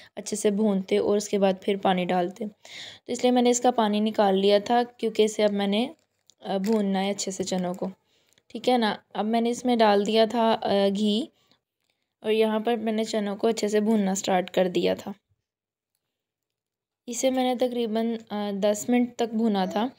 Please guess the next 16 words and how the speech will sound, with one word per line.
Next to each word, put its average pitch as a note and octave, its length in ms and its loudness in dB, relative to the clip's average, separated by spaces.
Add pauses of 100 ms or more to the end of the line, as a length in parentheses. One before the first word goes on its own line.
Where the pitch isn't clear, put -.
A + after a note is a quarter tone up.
(440)
इतने A#3+ 240 2
अच्छे B3 180 -2
से B3 120 2
भूनना A3+ 340 2
है G#3 80 0
कि A3+ 140 0
इसका A3+ 220 -2
ऑयल G3 300 4
सेपरेट F#3 500 0
हो F3+ 120 0
जाए। F#3 260 -2 (2750)
ये G#3 240 0
देखें F#3+ 420 -2
जी, G#3+ 260 -2 (280)
ये G3 120 -4
देखें, F#3+ 400 -6